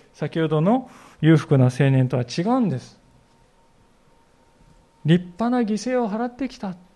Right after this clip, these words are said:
彼は。でも、彼はここでイエス様にそれをアピールしているように見えるわけです。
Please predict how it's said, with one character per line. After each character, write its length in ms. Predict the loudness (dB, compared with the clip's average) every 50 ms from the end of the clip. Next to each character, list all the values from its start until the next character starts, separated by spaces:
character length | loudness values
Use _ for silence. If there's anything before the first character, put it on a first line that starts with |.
| _ -20
彼 220 | -14 -12 -10 -10 -10
は。 60 | -12 -14 -20 -20 _ _ _ _ _ _ _ _ _ _ _ _ _ _ _ _ _ _ _ _ _ _ _ _ _ _ _ _ _ _ _ _ _ _ _ _ _ 2
で 100 | 4 6
も、 380 | 6 6 4 2 -2 -8 -20 _ _ _ _ _ _ _ _ _ _ _ _ _ _ _ _ _ _ _ _ _ _ _ _ _ _ _ _ _ _ -4
彼 200 | 0 2 4 6
は 160 | 6 4 4
こ 160 | 2 0 2
こ 140 | 4 4 6
で 100 | 6 6
イ 80 | 6
エ 80 | 6 4
ス 60 | 4
様 160 | 4 2 4
に 60 | 4 4
そ 100 | 4 2
れ 60 | 2
を 200 | 2 2 2 2
ア 80 | 0
ピ 160 | 0 2 2 2
ー 160 | 4 4 4
ル 140 | 4 2 0
し 100 | 0 2
て 140 | 2 4
い 20 | 4
る 100 | 4 4
よ 120 | 6 6
う 60 | 6
に 120 | 6 6 4
見 160 | 4 4 4
え 80 | 4 4
る 140 | 4 2 -4
わ 80 | -8 -12
け 60 | -14
で 140 | -14 -14 -14
す。 120 | -18 _